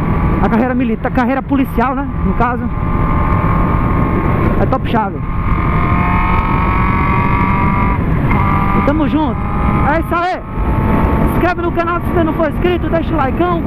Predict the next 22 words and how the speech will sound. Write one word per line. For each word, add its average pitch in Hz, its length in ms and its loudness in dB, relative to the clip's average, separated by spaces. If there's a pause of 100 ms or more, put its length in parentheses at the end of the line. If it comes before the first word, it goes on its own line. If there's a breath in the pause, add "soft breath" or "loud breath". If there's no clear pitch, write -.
(720)
Favorita, 320 480 0
compartilha, 320 600 0
divulga. 320 560 0 (1500)
Fortalece 302 500 0
nós 294 240 0
aí, 285 220 0
tá? 311 160 0 (1000)
De 277 80 2
verdade. 285 480 -2 (1000)
O - 20 0
canal 285 240 0
Motovlog 302 540 -2
tá 320 120 -2
acabando 285 400 -2
aí 277 100 0
praticamente, 269 580 0
né? 294 120 0 (1040)
A 233 60 2
galera 277 260 0
não 302 160 -2
tá 285 140 -2
mais 262 340 -2